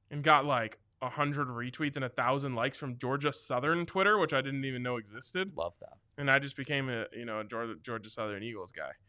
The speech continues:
Speaker 2: No doubt.
Speaker 1: Um, so this is tough for me to say,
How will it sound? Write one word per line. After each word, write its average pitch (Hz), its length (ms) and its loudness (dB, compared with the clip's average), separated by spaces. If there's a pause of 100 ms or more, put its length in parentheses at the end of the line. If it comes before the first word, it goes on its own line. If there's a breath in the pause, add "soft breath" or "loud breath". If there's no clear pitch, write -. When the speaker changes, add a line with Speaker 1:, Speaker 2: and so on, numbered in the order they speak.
Speaker 2:
No 104 200 2
doubt. 98 180 -2
Speaker 1:
Um, 104 540 0
so 143 600 6 (1600)
this 160 180 -2
is 170 80 -2
tough 175 240 8
for 156 100 -2
me 139 120 0
to 120 60 -4
say, 117 400 2